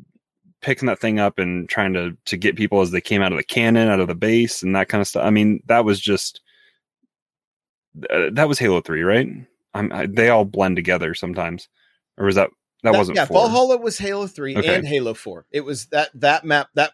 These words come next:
Speaker 2: that kinda became the Blood Gulch map that moved
Speaker 1: Yeah,
Speaker 2: forward
Speaker 1: that's
Speaker 2: with
Speaker 1: what it kinda had to, because Blood Gulch just lived in, in Forge, I think, at that point. Um, but yeah, it's, and, and just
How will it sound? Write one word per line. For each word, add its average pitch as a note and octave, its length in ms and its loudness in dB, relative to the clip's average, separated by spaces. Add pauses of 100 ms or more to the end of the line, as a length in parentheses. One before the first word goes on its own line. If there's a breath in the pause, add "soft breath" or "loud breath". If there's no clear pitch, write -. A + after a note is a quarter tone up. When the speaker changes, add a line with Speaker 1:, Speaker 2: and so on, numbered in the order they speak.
Speaker 2:
that C#3+ 100 -4
kinda E3+ 240 0
became D3 400 -2
the C3 100 0
Blood C3 280 0
Gulch B2 360 -4
map A#2 260 -10
that - 160 -6
moved A#2+ 260 -2
Speaker 1:
Yeah, F2+ 300 4
Speaker 2:
forward A2 140 -6
Speaker 1:
that's A#2 200 2
Speaker 2:
with C3 100 6
Speaker 1:
what - 20 6
it G2+ 240 4
kinda G#2 280 2
had G2 260 0
to, E2 220 -4
because F2 520 -4 (120)
Blood F#2+ 320 0
Gulch F#2+ 240 2
just - 240 -2
lived F2 260 0
in, F2 260 0 (640 soft breath)
in F2 120 0
Forge, F#2+ 420 2
I B1+ 80 -4
think, C#2 220 -4
at D#2 100 -10
that C#2+ 160 -2
point. E2 340 -4 (460 soft breath)
Um, E2+ 600 -2 (1120)
but G#2 200 4
yeah, A2 240 4
it's, E2 380 0 (1000 loud breath)
and, G#2 320 0
and F#2+ 240 -4
just F#2 240 -6